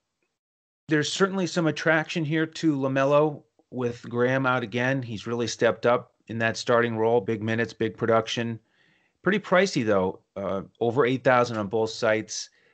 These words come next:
I like a lot of guards on this slate who are more in the seven K range. So I'm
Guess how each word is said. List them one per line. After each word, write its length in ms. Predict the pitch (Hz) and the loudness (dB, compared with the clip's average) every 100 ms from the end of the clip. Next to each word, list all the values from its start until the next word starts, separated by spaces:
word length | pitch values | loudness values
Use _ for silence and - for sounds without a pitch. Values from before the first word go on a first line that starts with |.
| - | -6
I 60 | 127 | -2
like 180 | 185 | 0
a 60 | 190 | 2
lot 220 | 139 139 | 2 2
of 80 | 131 | 0
guards 340 | 113 117 127 | 0 0 0
on 100 | 135 | -2
this 160 | 131 123 | -4 -6
slate 320 | - 127 131 | -4 -4 -4
who 100 | 107 | -4
are 80 | 104 | -6
more 200 | 104 117 | -4 -4
in 80 | 104 | -4
the 80 | 95 | -4
seven 380 | - 110 120 | 0 0 -2
K 200 | 113 131 | -4 -2
range. 560 | 123 123 127 131 - - _ _ _ _ | 0 0 -2 -6 -10 -16 _ _ _ _
So 280 | - 113 107 | 2 6 6
I'm 360 | 80 123 123 | 4 -2 -8